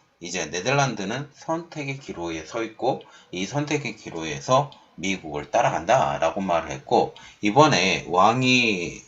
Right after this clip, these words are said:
어, 왕이 부장과, 어, 왕이 부장과 지금 네덜란드의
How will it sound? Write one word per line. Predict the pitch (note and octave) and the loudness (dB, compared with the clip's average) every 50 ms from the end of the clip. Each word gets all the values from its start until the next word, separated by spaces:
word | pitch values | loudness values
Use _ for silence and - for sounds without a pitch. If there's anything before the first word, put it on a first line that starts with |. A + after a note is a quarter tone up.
| - - | -14 -12
어, | E2 D#2+ - _ - _ | -12 -12 -14 _ -20 _
왕이 | - F2 F#2+ G2+ G#2+ A#2 A#2 A#2 A#2 G#2+ - | -2 2 4 6 6 6 4 0 0 -2 -4
부장과, | - F#2+ F#2+ F#2 F2+ F#2 F2+ D#2+ F#2+ A2+ C3 D3+ E3+ - - - _ _ _ _ _ _ _ _ | -4 0 2 2 2 2 0 4 8 8 8 8 8 4 -4 -16 _ _ _ _ _ _ _ _
어, | - D2 | -4 2
왕이 | D2+ E2+ F#2+ G#2 A2 A2+ A2+ A2+ G#2+ G2 | 8 10 10 10 10 8 4 2 0 -2
부장과 | F#2 - F#2 F#2+ F2+ F#2 E2 E2+ E2 E2+ - | -4 -4 -2 -2 -2 -2 0 0 -2 -2 -2
지금 | - - D#2+ E2 E2+ D#2+ D#2 D2+ C#2 C2+ - - | -4 -8 -8 -6 -8 -8 -8 -10 -12 -14 -10 -6
네덜란드의 | F2+ F#2 F2+ A#2 A#2+ B2 A#2 A2 G#2+ G2 F2 G2 F#2 F2 F#2 G#2 B2 C3+ C#3 - | -6 0 2 2 6 6 6 6 4 0 -2 -4 -4 0 2 4 4 4 2 -2